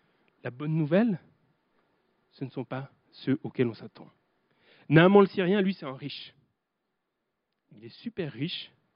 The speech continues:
il est super puissant. C'est un chef de guerre. Il est malade. Il est lépreux. Déjà, les lépreux en Israël, il fallait mieux pas être lépreux en Israël à l'époque.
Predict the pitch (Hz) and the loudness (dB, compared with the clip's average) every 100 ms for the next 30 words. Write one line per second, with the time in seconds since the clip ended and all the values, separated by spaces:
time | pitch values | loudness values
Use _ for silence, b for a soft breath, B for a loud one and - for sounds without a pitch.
0 | _ _ _ 117 120 - 160 143 - - | _ _ _ -20 -18 -14 -8 -6 -6 -8
1 | 123 98 _ _ _ _ _ _ - 127 | -12 -20 _ _ _ _ _ _ -12 -10
2 | - 151 131 120 113 101 - _ _ _ | -2 -2 0 -2 -4 -16 -20 _ _ _
3 | _ _ _ _ _ _ _ _ _ _ | _ _ _ _ _ _ _ _ _ _
4 | 143 117 107 101 98 - _ _ _ _ | -10 -8 -8 -8 -12 -18 _ _ _ _
5 | _ _ _ _ _ _ - 131 120 120 | _ _ _ _ _ _ -10 0 2 2
6 | - 113 - _ _ _ _ _ _ _ | 2 -2 -6 _ _ _ _ _ _ _
7 | _ _ _ - 127 151 170 185 151 151 | _ _ _ -10 2 4 6 8 8 6
8 | 156 - 170 156 147 143 160 160 151 139 | 2 6 8 8 4 2 0 0 2 8
9 | 151 190 190 175 - 160 _ 147 135 127 | 10 10 8 -8 -8 -12 _ -6 -6 -6
10 | 127 123 123 117 - 127 _ | -6 -6 -8 -14 -16 -20 _